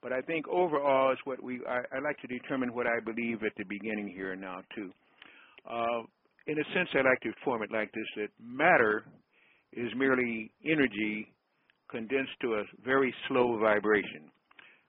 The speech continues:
that we are all one consciousness, we're experiencing ourselves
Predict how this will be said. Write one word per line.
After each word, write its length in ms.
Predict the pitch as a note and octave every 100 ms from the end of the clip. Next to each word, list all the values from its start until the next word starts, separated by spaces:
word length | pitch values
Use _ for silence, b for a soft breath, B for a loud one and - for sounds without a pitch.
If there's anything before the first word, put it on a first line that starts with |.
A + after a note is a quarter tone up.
| b _ _
that 220 | B2 B2 - _
we 200 | C3 C3+
are 140 | A#2+ A2+
all 540 | C3+ D3+ D3+ D3+ D#3 -
one 280 | A2+ C3 E3 -
consciousness, 640 | C3 A2 G#2+ - F2+ G2+ - - _ _ _
we're 200 | - A2+
experiencing 760 | G#2 - D3 D3 C#3+ - B2+ B2+ - _ _ _ A#2+
ourselves 720 | B2 A#2 - F3 A2+ G#2+